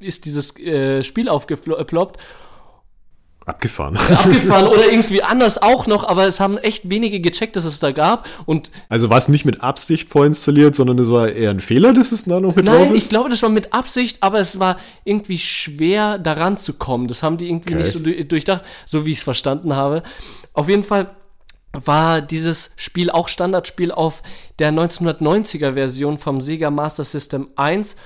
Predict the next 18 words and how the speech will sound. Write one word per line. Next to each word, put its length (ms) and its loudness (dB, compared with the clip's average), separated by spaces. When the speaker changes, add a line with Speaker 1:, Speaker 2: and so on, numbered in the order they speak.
Speaker 1:
und 160 -4
konnte 240 -4
dort 180 -2
halt 180 -4
auch 280 0
standardmäßig 760 -2
und 140 -6
ohne 260 0
zusätzlichen 680 -6
Kauf 260 -2
gezockt 560 -6
werden. 360 -6
Speaker 2:
Mhm. 300 -4
Cool. 160 0
Speaker 1:
<laughs> 760 2
Und 160 -2
die 60 -2
Konsole 500 0